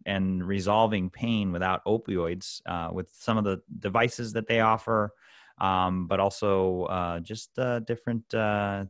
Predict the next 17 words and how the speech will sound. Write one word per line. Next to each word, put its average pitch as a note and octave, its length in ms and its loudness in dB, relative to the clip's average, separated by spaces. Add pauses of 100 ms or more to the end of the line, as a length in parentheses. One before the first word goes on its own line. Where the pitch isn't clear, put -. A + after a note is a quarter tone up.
things A2+ 240 0
that G#2 140 -4
they G#2 120 2
have G2+ 300 -4
to - 120 -6
offer F#2+ 420 0
around F#2+ 380 2
this F2+ 200 -4
area F#2 260 -2
of E2 140 -10
pain F2+ 240 -2
management E2+ 720 -6
and, E2 220 -6 (480)
and F#2 140 0
avoiding F2+ 400 0
opioids. F2+ 640 -4
But, G2 180 2